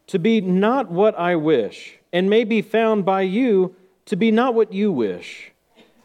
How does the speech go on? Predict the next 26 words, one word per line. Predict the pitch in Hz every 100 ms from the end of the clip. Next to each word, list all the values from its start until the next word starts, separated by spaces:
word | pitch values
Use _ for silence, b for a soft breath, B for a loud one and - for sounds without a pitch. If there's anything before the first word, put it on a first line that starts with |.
| b
That | 160 165
perhaps | 185 196 262 -
there | 214
will | 196 180
be | 165
strife, | 160 - - 190 147 104 95 - _ 127
jealousy, | 117 170 180 127 - 98 90 90 _ _ _
angry | 175 214 214 202
tempers, | - 190 185 127 95 95 -
disputes, | 117 131 - - 220 151 110 - - _ _ _ _
slanders, | - - 208 240 190 120 104 101
gossip, | 120 170 196 208 - 117 - -
arrogance, | 175 208 196 135 117 107 -
disturbances. | 120 135 - - 196 160 117 - 101 92 90 - _ b b b b b -
I | 196
am | 277
afraid | 240 - 196 233 202 135
that | 131 135
when | 165
I | 220 214
come | - - 233
again, | 220 165 202 135
my | 143 185
God | 202 190 202 202
may | 170 180
humiliate | 185 - 175 165 190 214 214 208 208